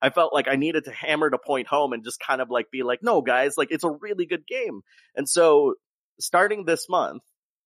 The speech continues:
I actually started a new series called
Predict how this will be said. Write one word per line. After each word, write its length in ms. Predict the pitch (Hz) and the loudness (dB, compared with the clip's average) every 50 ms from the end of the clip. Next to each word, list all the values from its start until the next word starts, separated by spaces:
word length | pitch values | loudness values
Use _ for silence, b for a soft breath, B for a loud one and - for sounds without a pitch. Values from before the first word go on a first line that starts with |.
| _ _ _ _ - | _ _ _ _ -2
I 440 | 127 131 131 131 131 131 - - - - | 0 0 0 0 -2 -4 -6 -10 -6 -2
actually 640 | 135 147 170 - - - 156 156 151 151 143 135 120 | -2 0 0 -2 -6 -12 -12 -12 -10 -8 -8 -8 -8
started 580 | - - - 143 131 127 127 123 120 120 110 | -8 -4 0 0 2 2 2 0 0 0 -2
a 100 | - 117 | -4 -6
new 300 | 113 113 117 127 143 156 | -8 -8 -6 -6 -6 -6
series 640 | - - - 131 117 110 104 98 87 98 117 - - | -6 -8 -6 -6 -4 -4 -4 -6 -8 -10 -10 -12 -10
called 480 | - - 120 107 104 104 101 98 92 | -6 -2 0 0 2 0 -2 -4 -6